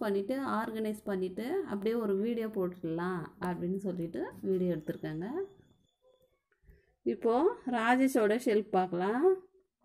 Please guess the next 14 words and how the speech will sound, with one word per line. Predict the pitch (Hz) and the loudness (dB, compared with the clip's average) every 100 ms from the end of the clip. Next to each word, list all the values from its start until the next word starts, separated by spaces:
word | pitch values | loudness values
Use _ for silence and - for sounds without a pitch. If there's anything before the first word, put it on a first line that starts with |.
| - _ _ _ - - _ _ _ _ _ _ _ _ _ _ _ _ _ _ _ _ _ _ _ - 240 | -20 _ _ _ -20 -20 _ _ _ _ _ _ _ _ _ _ _ _ _ _ _ _ _ _ _ 2 4
இங்க | 240 240 | 6 6
ஒரு | 226 302 466 - - _ _ _ _ - | 4 2 2 -6 -20 _ _ _ _ -2
குட்டி | 254 285 277 | 6 6 8
shelf | 220 214 208 | 4 4 4
தான் | 220 196 | 6 6
இது. | 214 320 370 - 233 | 6 6 4 2 2
இங்க | 226 226 | 2 2
ஒரு | 240 339 - - - - - 208 | 4 4 2 -10 -20 -20 -6 2
hang | 233 254 254 | 4 6 6
பண்றதுக்கு | 214 208 190 202 254 403 415 - - | 6 6 6 4 2 2 0 0 2
ஒரு | 214 254 370 - - - - | 4 4 4 2 -16 -12 2
கம்பி | 214 214 214 | 4 6 6
வச்சிருக்காங்க. | 202 - 180 175 185 254 403 - - - - - _ _ 226 | 6 2 4 4 4 4 2 0 -20 -20 -20 -20 _ _ -2
இதுல | 226 233 | 2 4